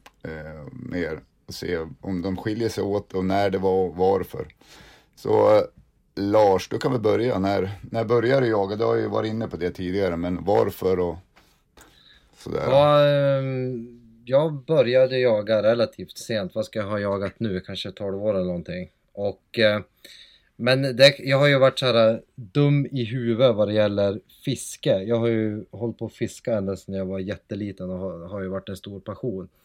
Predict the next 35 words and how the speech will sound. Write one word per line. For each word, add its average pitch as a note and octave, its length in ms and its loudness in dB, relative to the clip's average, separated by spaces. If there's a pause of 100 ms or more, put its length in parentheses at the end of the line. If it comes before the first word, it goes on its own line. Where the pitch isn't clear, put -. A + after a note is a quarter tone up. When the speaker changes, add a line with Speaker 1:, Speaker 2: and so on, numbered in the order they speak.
(360)
Speaker 2:
Så - 120 -6
det A#2 40 2
blev C3+ 220 6
en C3+ 220 2
jättehärlig B2 1120 0
krydda, A2+ 760 0
extra C3 280 -6
krydda G#2+ 320 -4
i G#2 60 -4
livet G2+ 340 -4
när, G2 240 -2
när G2+ 140 -6
jakten A#2 480 -2
kom F#2 200 -8
in F#2 120 -8
också. F2+ 340 -12 (1040)
Så - 100 -6
det A2+ 60 2
var A#2+ 120 4
ju A#2+ 120 4
superspännande. B2 760 0
Och B2+ 140 2
jag C3+ 180 10
började B2+ 560 8
jaga A2+ 600 4 (100)
faktiskt, - 680 -6
eh, A2 60 -2 (300)
eh, G2 500 -4
hör C3 200 6
och A#2+ 60 2
häpna, G#2+ 600 0 (120)
skogsfågel. B2 760 0 (160)
<laughs> D3+ 1300 -4
Speaker 1:
Oj A#2 220 0
då. F2+ 160 -2